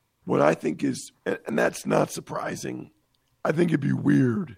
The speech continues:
if he, quote unquote, retired or stepped away after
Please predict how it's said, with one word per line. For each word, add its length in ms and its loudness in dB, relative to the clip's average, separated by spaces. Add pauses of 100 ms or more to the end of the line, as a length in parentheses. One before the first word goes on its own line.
(640)
if 200 -2
he, 420 -2 (260)
quote 380 0
unquote, 560 2
retired 920 -2 (560)
or 160 6
stepped 460 0
away 580 -2 (720)
after 640 -2